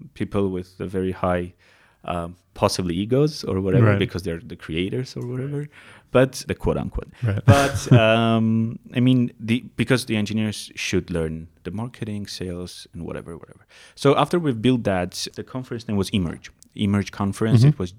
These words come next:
Speaker 1: back in June first last
Speaker 2: Last
Speaker 1: year,
Speaker 2: year, yeah.
Speaker 1: right? Yeah. So at that time, uh, me and, uh, Hovannes, uh, saw David because David was a speaker there from Crisp. Um, and we just ran into him, like, and started to say, like, "Hey, we're building this, uh,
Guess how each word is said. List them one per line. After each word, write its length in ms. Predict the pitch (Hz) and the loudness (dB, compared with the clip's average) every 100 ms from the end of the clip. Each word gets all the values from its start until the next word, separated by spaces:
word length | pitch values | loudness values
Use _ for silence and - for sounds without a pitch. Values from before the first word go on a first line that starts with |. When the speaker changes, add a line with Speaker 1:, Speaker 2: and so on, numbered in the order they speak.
| _ - | _ -16
Speaker 1:
back 280 | - 95 92 | -10 -8 -6
in 140 | 90 85 | -6 -4
June 240 | - 90 | -2 -2
first 680 | 90 - 98 - - - - | -4 -4 -2 -2 -8 -12 -16
last 140 | - 117 | -2 2
Speaker 2:
Last 220 | 104 101 | 4 2
Speaker 1:
year, 260 | - 104 104 | 2 2 6
Speaker 2:
year, 120 | 104 | 4
yeah. 60 | |
Speaker 1:
right? 160 | 104 - - _ _ _ _ | 4 -2 -14 _ _ _ _
Yeah. 240 | 95 90 | -2 -2
So 260 | - 123 127 | 2 4 4
at 160 | 120 131 | 2 2
that 160 | 135 | 0
time, 380 | 139 113 110 110 - _ _ | 0 -2 -2 -4 -10 _ _
uh, 360 | - 101 98 98 | 0 2 4 2
me 200 | 104 107 | 2 0
and, 240 | 104 101 - | 0 -4 -6
uh, 200 | 87 87 | -10 -6
Hovannes, 680 | 92 90 92 92 90 - - - | -4 0 0 -2 -4 -12 -14 -10
uh, 260 | 95 92 | -6 -6
saw 240 | - - 131 | -2 0 2
David 440 | 101 87 92 - | 2 2 0 -4
because 260 | 95 - 87 | -8 -8 -4
David 300 | 87 87 - | -4 -4 -8
was 100 | 87 | -12
a 60 | |
speaker 320 | 85 - - 131 | -10 -12 -10 -6
there 340 | 107 92 170 156 | -6 -6 -10 -14
from 180 | - 85 | -14 -12
Crisp. 400 | - - - - - | -12 -14 -16 -20 -18
Um, 480 | - 95 95 95 98 - _ _ _ _ | -12 -8 -8 -8 -12 -16 _ _ _ _
and 140 | 107 107 | -6 -4
we 60 | |
just 240 | 104 107 - | -4 -8 0
ran 280 | 98 101 101 | 2 2 2
into 280 | 95 90 95 | -2 -4 -6
him, 200 | 92 92 | -4 -6
like, 320 | 90 90 - | -8 -12 -14
and 240 | 85 90 85 | -10 -10 -10
started 380 | - 87 87 85 | -10 -8 -8 -12
to 120 | 87 | -14
say, 160 | - 87 | -10 -10
like, 200 | 82 - | -12 -8
"Hey, 220 | 107 117 | -4 -2
we're 140 | 104 90 | -2 -4
building 400 | 101 85 87 90 | -4 -4 -6 -2
this, 440 | 117 113 104 - - | -2 -2 -4 -12 -10
uh, 440 | 90 87 87 87 | -8 -6 -8 -8